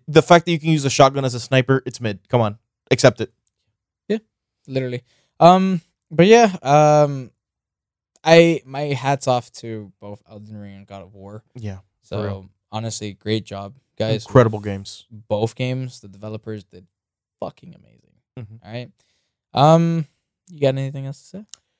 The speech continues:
Speaker 1: Yeah, man. It's just, if any of you guys wanna come after us for our comments, just know we are facts.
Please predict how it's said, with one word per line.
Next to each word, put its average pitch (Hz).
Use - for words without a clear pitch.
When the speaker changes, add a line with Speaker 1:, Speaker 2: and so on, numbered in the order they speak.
Speaker 1:
Yeah, 147
man. 143
It's 123
just, 127
if 127
any 139
of 139
you 147
guys 135
wanna 127
come 123
after 120
us 120
for 120
our 110
comments, 131
just -
know 127
we 139
are 120
facts. -